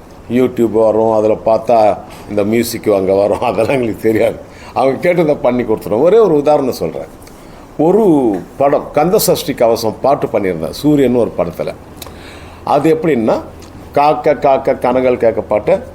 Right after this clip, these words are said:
பதினெட்டு வயசுன்னு ஒரு சாங் வரும். அது எப்படின்னா, எனக்கு கதை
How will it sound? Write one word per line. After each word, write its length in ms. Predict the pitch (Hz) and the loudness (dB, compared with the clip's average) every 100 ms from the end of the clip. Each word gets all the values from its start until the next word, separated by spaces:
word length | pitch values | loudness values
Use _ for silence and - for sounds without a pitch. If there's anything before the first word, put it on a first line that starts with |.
| - - | -20 -4
பதினெட்டு 760 | 104 127 117 135 135 135 - 131 | -2 0 0 2 2 0 0 2
வயசுன்னு 340 | 131 117 147 | 2 0 0
ஒரு 100 | 107 | -2
சாங் 280 | - 117 117 | -2 -2 0
வரும். 240 | 95 73 - - - - - - - | 0 -2 -10 -18 -20 -20 -20 -20 -14
அது 300 | - 147 175 | -4 -2 2
எப்படின்னா, 480 | 180 175 185 151 151 | 2 0 -2 0 0
எனக்கு 320 | 185 123 - - | 0 -2 -6 -2
கதை 340 | 120 - - | -2 0 -2